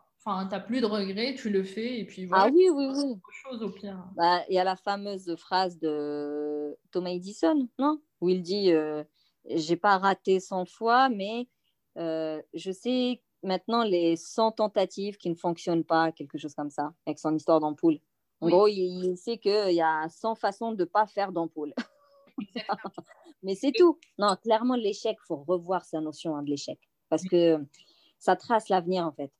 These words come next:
Speaker 2: Si t'es là à ruminer sur tes échecs, euh, laisse tomber, tu vas jamais avancer.
Speaker 1: Mm.
Speaker 2: Franchement, ça, c'est clair que tu te tires une balle dans la jambe.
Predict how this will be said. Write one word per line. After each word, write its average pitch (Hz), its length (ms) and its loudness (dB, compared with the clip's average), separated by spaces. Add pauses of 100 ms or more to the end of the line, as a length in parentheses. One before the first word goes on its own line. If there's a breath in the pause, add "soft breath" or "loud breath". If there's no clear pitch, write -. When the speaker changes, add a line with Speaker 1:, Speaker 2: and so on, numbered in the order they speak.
(240)
Speaker 2:
Si 233 640 -4
t'es 180 140 6
là 185 300 0
à 143 40 -6
ruminer 226 480 -2
sur 208 180 -6
tes 190 260 -2
échecs, 202 500 0
euh, 143 160 -2
laisse 160 180 -2
tomber, 170 240 0
tu 170 100 -6
vas 147 140 -2
jamais 170 240 0
avancer. 143 380 -4
Speaker 1:
Mm. - 460 -20
Speaker 2:
Franchement, 180 360 0 (380 soft breath)
ça, 175 180 -2
c'est 165 200 0
clair 185 260 2
que - 80 -20
tu - 160 -2
te 151 240 0
tires 170 280 0
une 156 140 2
balle 156 220 2
dans 143 120 -4
la 131 120 -4
jambe. 127 180 -10